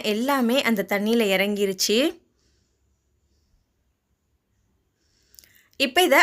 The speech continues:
அப்படியே ஃபில்டர் பண்ணிடலாம். அவ்வளோதான், சூப்பரா ஹோம்மேட் ரோஸ் மில்க் சிரப் ரெடி ஆயிருச்சு. இப்ப இதுல இருந்து ரோஸ் மில்க் போடலாம். ஒரு கப் அளவுக்கு காய்ச்சின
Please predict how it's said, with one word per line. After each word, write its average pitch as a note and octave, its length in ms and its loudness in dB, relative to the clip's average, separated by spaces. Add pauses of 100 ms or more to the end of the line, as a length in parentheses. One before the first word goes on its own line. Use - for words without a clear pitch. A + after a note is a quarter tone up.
(100)
அப்படியே - 340 0
ஃபில்டர் A#3 320 -2
பண்ணிடலாம். G3+ 580 0 (1900)
அவ்வளோதான், E4 600 4
சூப்பரா D4+ 500 2 (160)
ஹோம்மேட் B3+ 520 0
ரோஸ் A#3 260 -2
மில்க் B3 220 -4
சிரப் A#3+ 340 0
ரெடி G3+ 240 0
ஆயிருச்சு. G#3 400 0 (1080)
இப்ப B3+ 180 2 (120)
இதுல F4+ 260 2
இருந்து C#4 280 0
ரோஸ் B3 260 2
மில்க் B3+ 260 -2
போடலாம். G#3 440 2 (1300)
ஒரு C#4 120 8 (100)
கப் D4+ 220 2
அளவுக்கு A#3 380 0 (140)
காய்ச்சின B3+ 380 4